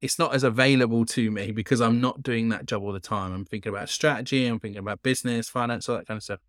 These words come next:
And I can leave it to them just to sit there and focus purely on editing. And so I, I don't think I've ever used an editor where I've not been like, "Oh, that's really great. You know, what you've done there is really great."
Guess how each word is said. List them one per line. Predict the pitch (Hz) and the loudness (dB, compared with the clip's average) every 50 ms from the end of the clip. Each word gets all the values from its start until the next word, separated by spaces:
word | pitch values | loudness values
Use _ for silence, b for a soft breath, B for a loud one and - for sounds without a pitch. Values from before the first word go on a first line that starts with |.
| _ _ _ _ _ _ - | _ _ _ _ _ _ 0
And | 110 117 | 2 2
I | 117 | 2
can | - - 117 117 | 4 4 4 4
leave | 135 143 151 147 147 | 6 6 4 6 4
it | 143 - | 4 0
to | - - | 0 0
them | 123 120 110 101 98 98 104 104 92 - | 2 2 2 0 0 -4 -4 -6 -6 -4
just | - - - - - - | -4 -4 -2 -4 -4 -4
to | 117 | -6
sit | - - 147 - | -2 -2 -2 -4
there | 120 120 110 104 104 104 104 - | -2 -4 -2 0 0 -2 -4 -6
and | 110 107 - | -8 -10 -10
focus | _ - 135 127 120 110 - 131 - - | _ 0 0 0 0 0 -2 -6 -6 -6
purely | - - - 139 131 123 117 107 101 | -8 0 2 2 4 4 4 2 2
on | 98 101 104 - - | -2 -4 -6 -6 -8
editing. | 110 104 98 - - 78 71 110 - _ _ _ _ _ _ _ _ _ _ - | -8 -8 -8 -10 -10 -10 -10 -10 -14 _ _ _ _ _ _ _ _ _ _ -2
And | 117 117 | -2 0
so | - - 135 123 120 117 _ _ _ _ _ _ _ _ _ _ _ _ - | 2 4 4 4 2 0 _ _ _ _ _ _ _ _ _ _ _ _ -4
I, | 127 123 - _ - | -4 -4 -4 _ -4
I | - 127 | -4 0
don't | 123 - 156 156 139 | 4 6 6 6 6
think | - 147 - | 0 2 2
I've | 139 127 | 4 6
ever | 151 165 160 170 | 6 6 6 6
used | 165 160 160 156 147 - | 4 6 4 4 4 4
an | 143 135 | 4 4
editor | 135 135 139 127 - - 110 98 | 4 4 2 0 0 0 -2 -2
where | 98 107 104 107 | 0 0 -2 -2
I've | 107 127 | 0 0
not | 135 123 - | 0 0 0
been | - 117 113 | 0 0 0
like, | 107 - - - | 0 0 0 2
"Oh, | - 139 - - | 2 2 2 0
that's | 135 120 - - | -6 -6 -6 -4
really | - 139 147 151 151 143 131 120 | -4 -2 0 0 0 0 -2 -2
great. | - - 151 139 120 98 - - | 0 2 4 4 4 2 -2 -4
You | 104 113 | -2 0
know, | 117 107 104 | 0 0 2
what | 120 143 117 | 2 2 4
you've | 139 135 113 - | 4 0 0 6
done | - 160 160 165 147 | 6 6 8 8 6
there | 127 107 104 101 107 | 4 4 2 0 -2
is | 110 104 - | -4 -4 -2
really | 120 110 107 107 101 | -2 0 0 -2 -2
great." | - 117 110 98 78 - | 0 0 0 0 -2 -8